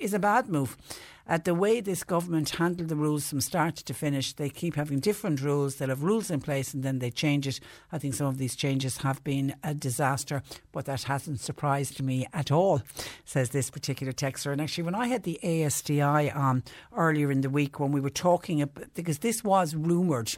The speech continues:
that they were going to introduce this, introduce the close contact, uh, issue. Now, it wasn't such and it w-, won't continue to be a major problem for secondary school, uh, pupils, 'cause the majority of secondary school pupils, as we know, have been vaccinated. Now, not all of them,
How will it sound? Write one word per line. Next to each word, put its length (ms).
that 160
they 160
were 140
going 340
to 160
introduce 500
this, 300
introduce 480
the 100
close 300
contact, 680
uh, 220
issue. 380
Now, 80
it 100
wasn't 400
such 460
and 140
it 60
w-, 180
won't 360
continue 460
to 120
be 160
a 60
major 380
problem 440
for 260
secondary 420
school, 260
uh, 120
pupils, 360
'cause 120
the 80
majority 320
of 40
secondary 360
school 300
pupils, 420
as 120
we 120
know, 240
have 180
been 140
vaccinated. 480
Now, 80
not 240
all 220
of 100
them, 160